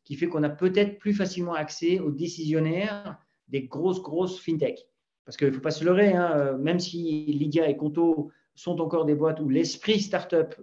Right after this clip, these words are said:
euh, existe, c'est maintenant des grosses boîtes, quoi. Enfin, euh, leurs, leurs dirigeants cofondateurs, c'est, c'est par nature pas des gens faciles d'accès, tout simplement parce qu'ils sont débordés.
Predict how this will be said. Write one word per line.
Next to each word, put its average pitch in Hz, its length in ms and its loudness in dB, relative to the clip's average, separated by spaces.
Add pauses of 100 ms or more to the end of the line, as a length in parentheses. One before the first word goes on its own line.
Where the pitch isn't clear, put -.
(120)
euh, 127 600 0
existe, 214 540 -4 (380)
c'est 135 160 -2
maintenant 131 300 0
des 123 120 -2
grosses 165 300 0
boîtes, 220 280 4
quoi. 131 160 -2
Enfin, 127 220 -4
euh, 120 380 -2
leurs, 127 240 -2
leurs 131 180 -2
dirigeants 156 560 2
cofondateurs, 147 840 -2 (280)
c'est, 131 260 -10
c'est 139 260 -6 (140)
par 151 160 0
nature 170 460 0
pas 180 120 2
des 165 140 2
gens 196 160 0
faciles 160 320 -4
d'accès, 147 320 -2
tout - 80 -14
simplement 139 300 -4
parce 185 160 -6
qu'ils - 80 -16
sont 127 120 -10
débordés. 160 520 2